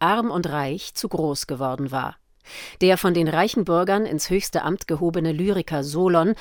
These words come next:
musste sich etwas einfallen lassen, um einen akut drohenden Umsturz zu vermeiden. Er beschloss, Gesetze und Verfassung zu reformieren. Unter anderem schaffte er die sogenannten drakonischen Strafen ab,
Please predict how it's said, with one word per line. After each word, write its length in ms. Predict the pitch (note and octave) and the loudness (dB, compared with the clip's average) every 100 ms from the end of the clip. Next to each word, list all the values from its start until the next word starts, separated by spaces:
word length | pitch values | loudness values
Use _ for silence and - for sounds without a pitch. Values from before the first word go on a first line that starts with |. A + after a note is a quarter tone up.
| - - | -8 2
musste 300 | F#3+ - G#3+ | 2 4 0
sich 180 | G#3 - | 0 -4
etwas 300 | - G3+ - | -2 -2 0
einfallen 580 | C4 B3+ - D3+ D3+ | 2 0 0 0 0
lassen, 440 | D3+ D3+ - F3 A3 - - | 0 -2 0 0 -2 -8 -2
um 160 | F#3+ | -2
einen 300 | - E3+ E3+ | 0 0 0
akut 500 | D#3 - - D#4+ - - | -2 -6 -2 -2 -4 -4
drohenden 500 | F3 F#3 G3+ F#3+ F#3 | 2 4 4 0 0
Umsturz 760 | E3+ E3 - - C#3+ C#3 - | 0 0 0 -2 -2 -2 -6
zu 140 | - D#3+ | -6 -4
vermeiden. 600 | D3 C#3 C#3+ C3+ C3+ D3+ _ _ _ | -2 -2 -2 -4 -8 -10 _ _ _
Er 160 | - D#3+ | 0 0
beschloss, 460 | D#3+ - F#3+ C4+ - - - - | 0 0 2 0 -6 -14 -10 -6
Gesetze 540 | D3 F#3 - - G3 - | -2 -2 -2 -2 -2 -2
und 180 | E3 - | -4 -4
Verfassung 640 | G#3 - C#3+ - D#3 D#3 - | -8 -4 -4 -4 -4 -4 -6
zu 200 | - F3+ | -4 -2
reformieren. 840 | D#3+ D3+ F3+ F3 F3 D3 C#3 C#3 - _ _ - | -4 -2 -2 2 2 0 -2 -6 -10 _ _ -6
Unter 220 | D3+ C#3+ | -2 0
anderem 360 | D#3+ D#3+ G3+ A3+ - - | 2 2 2 0 -6 -6
schaffte 380 | - F3+ - F#3 | 0 0 0 0
er 180 | E3 | 2
die 140 | D#3+ D3+ | 0 0
sogenannten 600 | F#3 F#3+ E3+ E3 E3+ D#3+ | 2 2 2 0 0 -2
drakonischen 720 | D#3 D#3+ - G3+ G3+ F3 F3+ | -2 -4 0 2 2 2 -2
Strafen 540 | - F#3 E3+ F3 - C#3+ | -2 0 2 2 -2 -2
ab, 320 | C#3 G#3+ | -2 -2